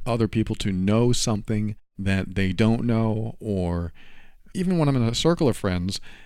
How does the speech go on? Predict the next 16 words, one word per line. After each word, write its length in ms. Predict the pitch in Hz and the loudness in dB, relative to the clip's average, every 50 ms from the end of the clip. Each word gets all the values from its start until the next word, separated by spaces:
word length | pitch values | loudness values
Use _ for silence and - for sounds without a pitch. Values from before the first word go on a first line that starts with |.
| - - - | -20 -14 -6
and 200 | - 117 110 113 | -4 -2 -2 0
I 160 | 110 120 127 | 0 0 0
know 400 | 131 135 139 147 156 170 175 170 | 0 0 2 2 2 4 4 4
somebody 500 | 156 - - - 151 143 143 143 120 120 | 4 4 2 2 2 2 4 4 2 2
said 340 | 110 - - 131 127 123 113 | 2 0 0 0 2 2 2
something 540 | - - 110 101 98 - 107 101 98 101 90 | 2 0 0 0 0 0 0 0 0 0 -2
that 200 | 95 95 92 - | -2 -4 -2 -2
needs 520 | 104 104 107 113 110 110 101 92 - - - - - | 0 2 2 4 4 4 2 0 -4 -6 -6 -4 -2
correction, 800 | - - 117 95 98 95 90 - - - - 82 87 85 - - - - - - - - - - - _ _ _ _ _ - - - - | -2 -2 0 0 0 0 0 -2 -2 -2 -2 -4 -6 -8 -12 -14 -16 -20 -20 -20 -20 -20 -20 -20 -20 _ _ _ _ _ -20 -16 -6 -2
and 320 | 107 101 95 95 92 95 - | 0 2 2 2 0 -2 -4
I 360 | - 101 101 101 101 98 101 101 | -4 -2 0 2 2 2 0 -2
voluntarily 880 | 98 92 104 104 120 127 131 127 120 - 120 113 113 110 107 101 101 | 0 0 0 2 2 2 2 0 0 0 0 0 0 2 0 0 0
choose 420 | 95 - - - 104 101 98 87 92 | -2 -2 -2 0 0 0 0 0 -2
not 280 | 90 92 95 92 85 - | -2 -2 -2 -2 -4 -2
to 140 | - 101 90 | -2 0 0
say 420 | - - 107 95 90 87 87 - | 0 -2 -2 -2 -2 -2 -4 -6